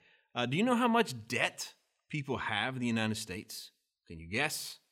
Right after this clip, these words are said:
It is a lot of money. It's actually fourteen trillion dollars as of last year. Fourteen trillion dollars. That's all of our credit card debt, student loans,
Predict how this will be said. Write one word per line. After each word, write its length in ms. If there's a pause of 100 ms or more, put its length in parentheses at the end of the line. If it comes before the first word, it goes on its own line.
(480)
It 100
is 120
a 60
lot 280
of 100
money. 360 (280)
It's 140
actually 400
fourteen 960
trillion 480
dollars 680
as 240
of 160
last 340
year. 220 (380)
Fourteen 380
trillion 320
dollars. 320
That's 180
all 220
of 120
our 120
credit 260
card 260
debt, 200
student 320
loans, 380